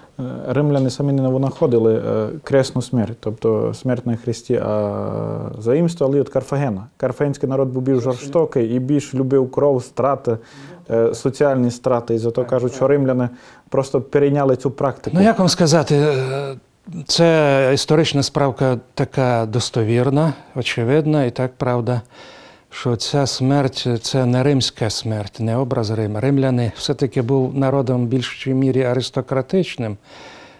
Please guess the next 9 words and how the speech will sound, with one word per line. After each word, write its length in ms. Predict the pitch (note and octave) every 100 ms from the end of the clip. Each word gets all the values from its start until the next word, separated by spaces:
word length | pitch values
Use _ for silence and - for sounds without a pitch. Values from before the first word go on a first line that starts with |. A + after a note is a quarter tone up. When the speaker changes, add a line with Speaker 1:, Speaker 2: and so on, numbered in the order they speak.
| _
Speaker 2:
благородним 600 | - C#3+ D3 F#3+ A3 C#3
в 40 | A2+
такому 540 | A#2 - B2 A2+ A#2
розумінні. 600 | A#2 A2+ B2 B2 B2 A#2
І 360 | A2+ A#2+ A#2+ A#2
оці 320 | A#2 A2+ D3
тортури 600 | - B2+ A2+ G3+ G#3 C3+
такі 320 | - A#2+ -
страшні, 680 | - - B2+ A2+ - B2 G#2